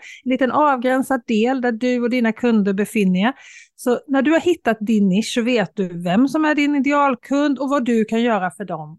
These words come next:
och hur du gör det. Min nisch är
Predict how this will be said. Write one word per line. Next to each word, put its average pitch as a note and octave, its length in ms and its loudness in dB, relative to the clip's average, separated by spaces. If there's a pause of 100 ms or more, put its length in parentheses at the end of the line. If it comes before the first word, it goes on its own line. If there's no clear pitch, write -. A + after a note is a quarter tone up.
och B3 120 -2
hur D#3 500 2
du F#3 140 2
gör C#4 340 2
det. - 180 -14 (880)
Min C#4+ 360 4
nisch A3+ 340 0 (160)
är G3+ 300 0